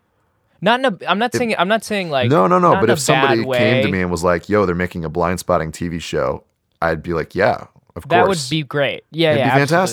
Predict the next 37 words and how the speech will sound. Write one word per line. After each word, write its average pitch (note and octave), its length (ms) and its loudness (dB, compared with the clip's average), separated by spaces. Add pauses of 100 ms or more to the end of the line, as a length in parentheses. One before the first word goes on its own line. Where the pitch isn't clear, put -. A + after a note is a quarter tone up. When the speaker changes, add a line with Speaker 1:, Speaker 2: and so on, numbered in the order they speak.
Speaker 1:
absolutely. - 220 -6
Speaker 2:
you G2+ 40 0
know? G2+ 100 0
Speaker 1:
That B2 100 4
Speaker 2:
And C#3 80 2
Speaker 1:
would, - 40 2
Speaker 2:
then G#2 60 2
it G2+ 40 -4
just G2 120 -2
Speaker 1:
that C#3 60 2
would C3+ 80 0
Speaker 2:
kinda G2+ 120 0
Speaker 1:
totally B2 220 -4
work. A2+ 80 -8
Speaker 2:
continues G2+ 420 -2
Speaker 1:
Yeah. - 80 -6
Speaker 2:
them F2+ 300 -2
seeing F#2 500 -4
their E2+ 140 -4
city. E2 400 -4 (260)
'Cause A2 120 -6
the C3+ 40 0
other C#3 120 -2
thing G#2+ 140 -6
we F2+ 120 -2
haven't E2+ 260 -2
mentioned D#2 340 -8
is D2 140 -10
this G2 160 -8
is G2+ 80 -8
a G2+ 80 -4
movie E2 300 -4
very D#2 280 -4
much D2+ 300 -8
about D2 540 -4 (800)
gentrification, F#2+ 600 -6
Speaker 1:
Yes. D2 380 -8